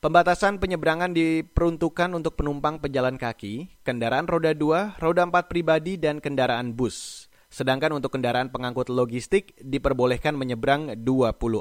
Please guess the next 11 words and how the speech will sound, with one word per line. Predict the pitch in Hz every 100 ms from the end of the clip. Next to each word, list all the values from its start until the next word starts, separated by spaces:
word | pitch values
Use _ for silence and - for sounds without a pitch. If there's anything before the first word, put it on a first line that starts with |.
| 107
empat | 107 98 98
jam. | 104 85 - - _ _ _ _ _
Dan, | - 147 190 196
Saudara, | 208 240 214
informasi | 220 214 208 202 202
tadi | 196 220
sekaligus | - 196 196 190 233 190
menutup | 196 185 175
Buletin | 180 180 180
Pagi | 175 165 175
untuk | 175